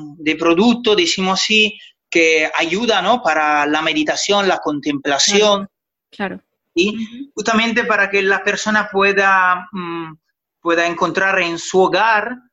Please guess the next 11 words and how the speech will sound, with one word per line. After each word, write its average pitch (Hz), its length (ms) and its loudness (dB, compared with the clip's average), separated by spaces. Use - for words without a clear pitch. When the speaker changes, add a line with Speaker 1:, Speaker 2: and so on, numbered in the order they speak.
Speaker 1:
¿no? 196 400 4
Esa, 165 680 0
eh, 151 680 2
ese 170 360 0
espacio, 208 640 0
esa 190 200 -4
imagen 170 420 -4
para - 220 -2
conectar 147 440 -2
consigo 139 400 -2
misma, 139 380 0